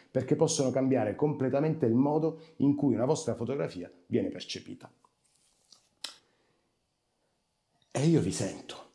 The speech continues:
io lo so cosa state pensando, Tullio, ma tutte queste pippe, io non ho mai veramente pensato così,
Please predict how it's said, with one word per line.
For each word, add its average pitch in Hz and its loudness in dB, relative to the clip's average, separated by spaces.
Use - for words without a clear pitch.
io 160 4
lo 117 2
so 127 2
cosa 104 -4
state 95 -4
pensando, 92 -4
Tullio, 131 4
ma 101 0
tutte 107 -4
queste 107 -2
pippe, 127 0
io 127 2
non 127 0
ho 117 0
mai 135 2
veramente 110 -2
pensato 117 -2
così, 120 -2